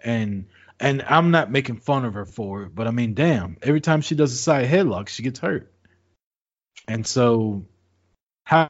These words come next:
how can you put any faith behind somebody that can't stay healthy? Like, they, they can't trust her anymore. So, I'm, I mean, I'm, I'm fine with her versus <coughs> Bayley because Charlotte's not in it. I, I need W W E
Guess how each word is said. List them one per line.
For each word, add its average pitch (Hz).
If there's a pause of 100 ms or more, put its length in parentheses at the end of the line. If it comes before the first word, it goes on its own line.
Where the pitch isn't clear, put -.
how 175
can 165
you 156
put 170
any 139
faith 143
behind 107 (440)
somebody 127
that 104
can't 117
stay 107
healthy? 98
Like, 85
they, 98 (120)
they 113
can't 143 (440)
trust -
her 107
anymore. 87 (520)
So, 95 (580)
I'm, 117 (160)
I 120
mean, 120
I'm, 147
I'm 196
fine 139
with 143
her 156
versus 147
<coughs> -
Bayley 160
because 143 (180)
Charlotte's 131
not 139
in 160
it. 170 (420)
I, 190 (920)
I 240
need 139
W 156
W 139
E 104